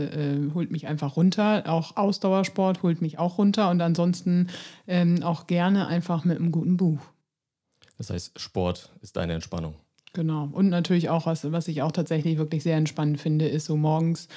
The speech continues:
Speaker 1: ne, wenn ich um sieben mit dem Hund durch den Wald gehe, ähm, das ist bei uns in Bremen-Nord sehr schön tatsächlich, äh, ist total ruhig, sind ganz wenig andere unterwegs, ein paar motivierte Jogger jetzt tatsächlich wieder mehr, aber das, äh, ist, äh, ist total, da kommt man sehr zur Ruhe.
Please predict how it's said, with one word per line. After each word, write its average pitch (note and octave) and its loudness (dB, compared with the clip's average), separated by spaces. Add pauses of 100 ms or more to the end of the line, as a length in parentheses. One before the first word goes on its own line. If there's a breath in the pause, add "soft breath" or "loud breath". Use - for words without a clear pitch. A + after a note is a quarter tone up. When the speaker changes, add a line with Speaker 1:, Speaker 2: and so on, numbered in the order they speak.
(280 loud breath)
Speaker 1:
ne, F3+ 0
wenn F3 2
ich D#3+ -2
um E3 2
sieben F3+ 4
mit E3+ 2
dem E3 0
Hund F3 2
durch D#3+ 0
den E3 2
Wald D#3+ -2
gehe, E3 2
ähm, D3+ 0
das D#3 -6
ist - -18
bei D#3 -4
uns D#3 -2
in D3+ -2
Bremen-Nord D3+ 0
sehr E3 0
schön D#3+ 2
tatsächlich, E3 -2 (480 loud breath)
äh, E3 2
ist D#3 -2
total F3+ 2
ruhig, F3 4
sind E3 2
ganz E3+ 0
wenig E3+ 2
andere E3+ 2
unterwegs, E3 0
ein D#3+ 0
paar E3+ 0
motivierte E3 2
Jogger E3 2
jetzt F3+ 0
tatsächlich F3 0
wieder E3+ 2
mehr, E3+ 0
aber D#3+ -2
das, D#3 -4
äh, D#3 -2
ist, - -8
äh, D#3 0
ist D#3+ -8
total, D3+ -4
da D3 -2
kommt E3 -4
man D#3 0
sehr D3 -2
zur D#3+ -4
Ruhe. C#3+ -2